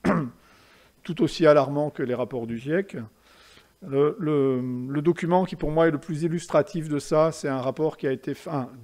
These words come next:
un rapport, une étude qui a été publiée par Kaspar Holman en deux mille dix-sept, qui a été la première fois, en fait, où on a mesuré la réalité de l'impact de l'activité humaine sur, euh, la biodiversité. Kaspar Holman et, et toute une équipe ont,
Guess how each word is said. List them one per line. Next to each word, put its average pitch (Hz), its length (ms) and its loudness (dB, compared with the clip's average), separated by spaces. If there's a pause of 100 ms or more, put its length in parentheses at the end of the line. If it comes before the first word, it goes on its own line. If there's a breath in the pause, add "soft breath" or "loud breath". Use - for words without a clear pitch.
un 117 80 -10
rapport, 113 300 -8
une 147 100 -2
étude 151 480 0 (460 soft breath)
qui - 80 -4
a 139 60 4
été 139 180 -2
publiée 139 380 -2
par 135 240 -2
Kaspar 147 420 -2
Holman 139 340 0
en 131 120 -2
deux 127 160 -6
mille 143 180 -6
dix-sept, 139 500 -6 (560 soft breath)
qui - 100 -6
a - 20 -2
été 139 120 0
la 156 80 6
première 165 320 2
fois, - 160 -2
en 165 60 2
fait, 160 240 -4
où 156 40 -4
on 147 100 -2
a 143 80 2
mesuré 170 880 2 (520 soft breath)
la 135 160 -2
réalité 151 480 2
de 151 80 0
l'impact 139 560 0
de 123 140 -4
l'activité 131 440 -4
humaine 147 400 0
sur, 143 480 -6
euh, 117 120 -2 (500 loud breath)
la 135 120 0
biodiversité. 147 760 0
Kaspar 156 340 2
Holman 151 460 4
et, 131 360 0
et 135 60 -6
toute - 180 -16
une 139 120 -2
équipe 139 360 -6
ont, 139 240 -2